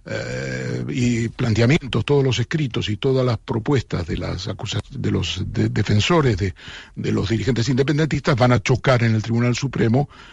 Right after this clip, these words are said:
con una, un muro de hierro. Y ahora, con el reforzamiento de la Fiscalía, más todavía. Aquí la clave es volver al año dieciocho,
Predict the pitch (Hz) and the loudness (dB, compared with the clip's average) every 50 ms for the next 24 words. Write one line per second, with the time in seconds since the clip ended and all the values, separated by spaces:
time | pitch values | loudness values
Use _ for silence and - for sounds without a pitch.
0 | - - - - - - 127 127 123 127 120 120 131 214 185 127 127 127 123 131 | -20 -20 -20 -10 -4 -2 0 2 2 2 2 2 0 0 0 2 2 4 4 4
1 | 131 135 147 156 147 113 104 120 139 139 123 107 92 82 - - - - - _ | 4 4 4 4 4 4 4 4 6 6 4 4 2 -2 -6 -10 -12 -14 -18 _
2 | _ _ - - - - - 113 113 120 120 120 139 147 127 120 - - 98 107 | _ _ -20 -20 -18 -8 -4 -2 0 0 2 2 2 0 0 -2 -6 -8 -10 -10
3 | 104 98 98 104 - 113 107 101 107 107 117 131 127 123 131 143 127 131 131 127 | -8 -8 -8 -8 -6 -6 -4 0 2 2 4 4 4 2 2 2 2 2 2 2
4 | 120 - 143 117 - 156 143 131 131 135 151 - 185 - - - - _ - 110 | 0 0 -2 -2 -2 0 0 2 2 2 2 0 -2 -4 -10 -20 -20 _ -6 -2
5 | 123 120 117 117 127 127 117 - 131 120 104 92 95 92 95 98 101 - - - | 0 2 4 4 4 4 2 2 2 0 2 0 -2 -4 -4 -6 -8 -10 -12 -8
6 | - - 156 - - 240 233 226 - - 190 208 208 190 185 180 180 170 185 208 | -4 -4 -2 0 0 2 2 2 2 2 2 2 4 4 4 2 2 2 2 0
7 | - - - _ _ _ _ - - _ _ _ _ - 131 143 156 151 143 170 | -2 -6 -10 _ _ _ _ -20 -20 _ _ _ _ -8 -4 -2 0 0 2 2
8 | 190 175 160 151 147 139 131 127 113 110 98 - 135 156 160 110 - - - 92 | 2 2 0 0 0 0 0 0 0 -2 -2 0 0 0 0 0 -2 -6 -8 -10
9 | 92 | -10